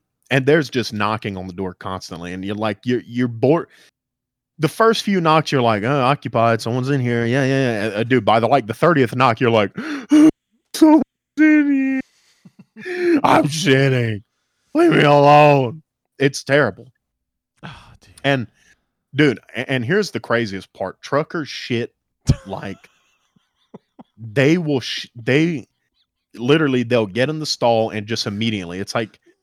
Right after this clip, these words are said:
Speaker 1: they literally just manifest on the toilet. There, you don't even hear a belt unbuckling. You don't buckling. You don't hear, you just hear immediate, instant shitting, violent shitting.
Speaker 2: Oof.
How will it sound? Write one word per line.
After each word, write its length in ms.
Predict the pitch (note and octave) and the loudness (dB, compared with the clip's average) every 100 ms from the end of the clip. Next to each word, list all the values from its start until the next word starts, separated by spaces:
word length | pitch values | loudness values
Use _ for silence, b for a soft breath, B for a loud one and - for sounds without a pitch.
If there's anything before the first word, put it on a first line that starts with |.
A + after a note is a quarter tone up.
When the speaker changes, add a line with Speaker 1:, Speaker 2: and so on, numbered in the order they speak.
| _ _ _ _ _ | _ _ _ _ _
Speaker 1:
they 200 | C3+ B2+ | -2 0
literally 420 | C3 D3 E3 D#3 C3+ | 2 2 0 0 -2
just 380 | B2+ A2 - - _ _ _ _ _ _ - | -2 -4 -6 -14 _ _ _ _ _ _ -12
manifest 920 | A2+ A#2+ C3+ A2+ - - B2 G#2+ - - | -4 -2 0 -2 -4 -4 -2 -2 -8 -8
on 160 | A2+ | -8
the 80 | G#2 | -8
toilet. 480 | - A2+ G#2 F2+ E2 | -6 -2 -2 -4 -4
There, 140 | A#2+ | -4
you 160 | C3 D#3 | -4 0
don't 160 | B3 C#4 | 0 0
even 160 | F#3+ | -2
hear 160 | D3+ D3+ | -2 -2
a 40 | |
belt 340 | G#2+ B2 C3 - | -2 -2 -2 -4
unbuckling. 560 | B2+ B2+ B2+ - B2 | -4 -2 -2 -2 -6
You 60 | A#2+ | -6
don't 180 | C#3 - - | -6 -8 -14
buckling. 520 | A2+ A#2+ A#2+ B2+ A#2+ | -4 -4 -4 -6 -6
You 80 | A#2 | -4
don't 200 | D3 G#2+ | -6 -4
hear, 340 | C3+ C3 A#2 _ _ _ _ _ _ | -2 -2 -4 _ _ _ _ _ _
you 160 | C3+ D#3 | -4 -2
just 200 | F3+ - | -2 0
hear 180 | F#3+ D#3+ | 2 4
immediate, 500 | B2 C3 D#3 C#3 B2+ _ | 2 2 2 0 -2 _
instant 400 | C3+ C#3 - A#2 | -4 -4 -4 -6
shitting, 540 | - - C3 G2+ F2 G2 | -6 -2 -2 -2 -10 -10
violent 560 | G2+ C3 D3+ C#3+ A#2+ | -4 0 2 0 -2
shitting. 460 | - - B2 F#2 A#2+ | -6 -6 -4 -6 -14
Speaker 2:
Oof. 280 | - _ | -20 _